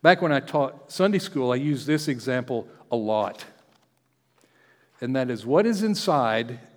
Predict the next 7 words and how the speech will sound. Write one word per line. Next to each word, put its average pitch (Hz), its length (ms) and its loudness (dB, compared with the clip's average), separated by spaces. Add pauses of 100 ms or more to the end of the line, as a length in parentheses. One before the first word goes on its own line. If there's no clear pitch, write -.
(400)
comes 170 280 -2
out 135 300 4 (920)
most 139 440 -2
easily 113 520 -6 (640)
when 120 160 -6
you're 113 140 -4
squeezed. 101 600 -10